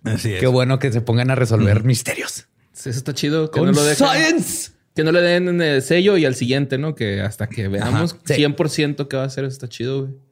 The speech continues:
Speaker 1: Yep. Y pues esa es la, lo que les iba a platicar esta semana. Eh, no sé si ustedes quieran hablar de algo más, pero creo que
Speaker 2: ¿Tú quieres hablar de algo más, Borre?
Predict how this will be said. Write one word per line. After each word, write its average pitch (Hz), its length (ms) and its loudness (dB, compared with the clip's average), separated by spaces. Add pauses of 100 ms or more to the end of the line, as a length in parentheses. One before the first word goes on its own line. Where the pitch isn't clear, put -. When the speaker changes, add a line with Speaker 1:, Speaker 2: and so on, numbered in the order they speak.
(100)
Speaker 1:
Yep. 123 220 -4 (180)
Y 147 40 -6
pues 107 260 -2
esa 107 260 0
es 98 180 -4
la, 98 340 -4 (600)
lo 113 120 -2
que 104 180 -2
les 95 220 -2
iba 104 140 0
a 104 40 -2
platicar 98 280 -2
esta 98 140 -2
semana. 120 420 -2
Eh, 85 300 -6 (240)
no 95 160 -2
sé 101 120 -2
si 98 60 2
ustedes 98 400 -2
quieran 98 240 -6
hablar 92 180 -4
de 98 60 -6
algo 92 160 -6
más, 104 160 -8
pero - 180 -10
creo - 200 -6
que 98 200 -10 (840)
Speaker 2:
¿Tú - 80 -8
quieres 151 160 0
hablar 151 160 4
de 156 60 4
algo 156 120 2
más, 175 160 0
Borre? 208 260 -4